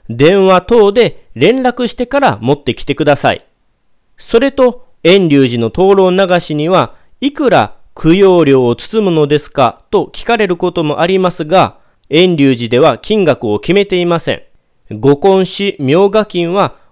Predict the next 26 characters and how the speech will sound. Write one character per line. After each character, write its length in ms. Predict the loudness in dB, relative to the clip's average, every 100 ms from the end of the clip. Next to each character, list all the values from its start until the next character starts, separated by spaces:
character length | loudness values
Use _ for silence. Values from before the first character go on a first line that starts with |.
| -4
お 120 | -4
気 140 | -2
持 160 | 0 -2
ち 180 | -2 -2
で 280 | -2 -4 -12 -8
お 140 | -2 0
布 100 | 0
施 160 | 0
し 80 | -2
て 120 | -4 -2
く 80 |
だ 120 | 0 0
さ 160 | 0
い 60 | -2
ま 140 | -2
せ。 300 | -4 -6 -8 _ _ _ _ _ _ _
こ 160 | 0 0
れ 100 | 2
で、 280 | 2 0 -10 -20 -6
二 140 | -4
千 260 | 0 0 0
二 160 | 0 0
十 240 | 0 -2
一 180 | -2 -2
年 280 | -2 0 0
の 220 | 0